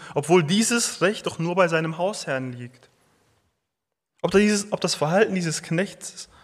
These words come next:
wirklich ein Problem war oder nicht, ob er dafür wirklich gerichtet und bestraft wird oder nicht, liegt allein bei seinem Herrn und nicht bei dir. Und genauso ist es auch bei uns. Gott ist unser Herr.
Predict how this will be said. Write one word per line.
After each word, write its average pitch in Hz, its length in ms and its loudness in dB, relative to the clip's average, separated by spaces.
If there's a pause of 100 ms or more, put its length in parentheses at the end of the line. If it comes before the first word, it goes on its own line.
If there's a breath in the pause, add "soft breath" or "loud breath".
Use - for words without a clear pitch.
(220 soft breath)
wirklich 214 360 0
ein 160 100 -2
Problem 165 480 -2
war 170 380 0
oder 139 200 0
nicht, 165 380 -2 (220 loud breath)
ob - 100 -2
er 170 80 4
dafür 170 300 4
wirklich 208 340 0
gerichtet 190 800 -4 (340)
und 156 120 -2
bestraft 156 500 4
wird 196 140 0
oder 156 180 6
nicht, 208 480 0 (340 soft breath)
liegt 185 240 -4
allein 165 320 0
bei 151 120 2
seinem 143 320 -2
Herrn 196 220 0
und 135 100 -6
nicht 147 180 -10
bei 139 160 -6
dir. 143 340 -10 (960 soft breath)
Und 160 80 -4
genauso 202 400 4
ist 196 80 0
es 185 80 -6
auch 175 380 -6
bei 151 120 -6
uns. 165 460 -8 (560 loud breath)
Gott 190 300 4
ist - 240 -6
unser 156 320 0
Herr. 135 420 -2